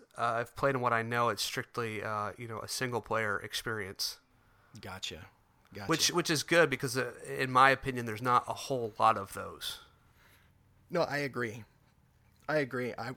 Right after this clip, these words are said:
Speaker 2: I love seeing a, a, a prominent return of the single player R P G outside of the M M O, um, s-,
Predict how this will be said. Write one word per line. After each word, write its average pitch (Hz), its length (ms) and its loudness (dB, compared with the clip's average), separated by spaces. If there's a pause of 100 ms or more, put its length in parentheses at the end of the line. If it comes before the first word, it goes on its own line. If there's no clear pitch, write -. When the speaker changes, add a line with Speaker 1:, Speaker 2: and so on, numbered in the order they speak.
Speaker 2:
I 135 100 -4
love 135 240 0
seeing 131 260 4
a, 110 100 -2 (300)
a, 113 260 -6 (1000)
a 123 80 -8
prominent 139 560 0
return 113 560 -2
of 107 240 -8
the 110 140 -8
single 113 380 -2
player 104 580 -8 (300)
R 110 140 -2
P 104 200 -10
G 90 400 -10
outside 101 400 -6
of 95 80 -18
the - 120 -12
M 101 140 -12
M 98 160 -10
O, 95 280 -14 (360)
um, 95 400 -14 (540)
s-, - 100 -16